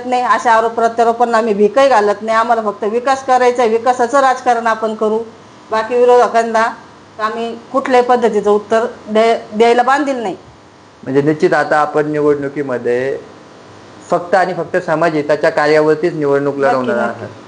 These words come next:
Speaker 2: आणि ह्या सगळ्या गोष्टी ज्या वेळेला तुमच्याजवळून जात आहेत, निवडणूक, अ, अजून जाहीर झालेली नाहीये.
Speaker 1: हां.
Speaker 2: पण समाजापर्यंत गेल्यानंतर समाजाची खरी भावना तुमच्यापर्यंत काय आहे? व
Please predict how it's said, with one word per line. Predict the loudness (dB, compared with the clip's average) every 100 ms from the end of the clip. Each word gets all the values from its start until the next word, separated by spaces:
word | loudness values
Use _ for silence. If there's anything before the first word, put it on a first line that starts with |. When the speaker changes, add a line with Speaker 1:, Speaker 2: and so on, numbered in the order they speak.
| -20 -20 -20 -16 -4
Speaker 2:
आणि | 0 2
ह्या | 2
सगळ्या | 2 2 2
गोष्टी | 2 -4 -6 0
ज्या | 2
वेळेला | 2 -4
तुमच्याजवळून | -8 -4 -2 0 0 0
जात | -2 0
आहेत, | -4 -4
निवडणूक, | -2 2 4 2 0 4
अ, | 4 2 -4 -20 -20 -20 -20 -20 -20 -20 -20 -8
अजून | -4 0 2
जाहीर | 2 2
झालेली | 0 2 0
नाहीये. | -2 -10 -14 -18 -16
Speaker 1:
हां. | -14 -14 -20 -10 -8
Speaker 2:
पण | -8 -10 -6
समाजापर्यंत | -2 2 2 2 0 2
गेल्यानंतर | 2 2 2 0 -2
समाजाची | -4 -2 0 0 -2 -8
खरी | -4 0 0
भावना | -2 0 0 0
तुमच्यापर्यंत | -2 -2 0 0 0
काय | 0 0
आहे? | 0 -4
व | -2